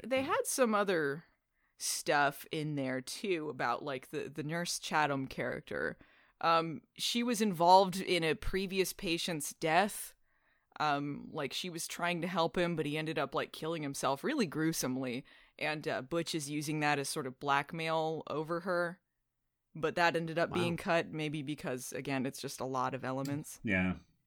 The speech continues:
Speaker 1: Yeah. Well, it's funny because I was wondering why Chatham didn't open her mouth sooner, if what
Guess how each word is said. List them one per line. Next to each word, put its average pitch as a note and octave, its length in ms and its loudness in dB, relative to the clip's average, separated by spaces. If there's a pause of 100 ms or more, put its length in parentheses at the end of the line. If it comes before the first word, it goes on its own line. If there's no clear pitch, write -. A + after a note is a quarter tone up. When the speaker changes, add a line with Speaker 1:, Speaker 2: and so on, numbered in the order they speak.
(400)
Speaker 1:
Yeah. G2+ 440 -2 (180)
Well, D3 200 -2
it's C#3 120 -6
funny F3 200 0
because A#2+ 340 -4
I B2 100 2
was A#2+ 180 -2
wondering A2 460 -4
why G2 320 0
Chatham F#2 500 -4
didn't F#2+ 280 -6
open G#2+ 260 -8
her G#2 100 -8
mouth F#2 320 -6
sooner, G2+ 600 -6
if F#2+ 200 -8
what G2+ 220 -4